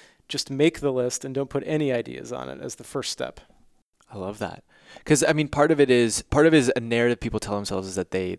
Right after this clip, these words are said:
Speaker 2: "Oh, I could never come up with something," or, "I wouldn't have the idea." But it's actually even just getting the,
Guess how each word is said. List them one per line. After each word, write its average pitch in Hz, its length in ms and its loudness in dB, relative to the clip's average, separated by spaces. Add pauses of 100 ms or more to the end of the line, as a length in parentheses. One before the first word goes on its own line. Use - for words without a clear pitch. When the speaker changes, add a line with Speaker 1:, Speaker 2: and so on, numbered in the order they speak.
Speaker 2:
"Oh, 120 100 2
I 110 120 -2
could - 140 -8
never 104 180 -4
come - 160 -8
up 98 140 -8
with 104 80 -6
something," 101 240 -8
or, 92 60 -6
"I 92 40 -4
wouldn't 104 300 -4
have 98 180 -6
the 101 140 -6
idea." 95 480 -6
But 110 100 -4
it's - 80 -6
actually 107 560 0
even 104 220 -12
just 101 240 -12
getting 101 380 -6 (100)
the, 95 280 -6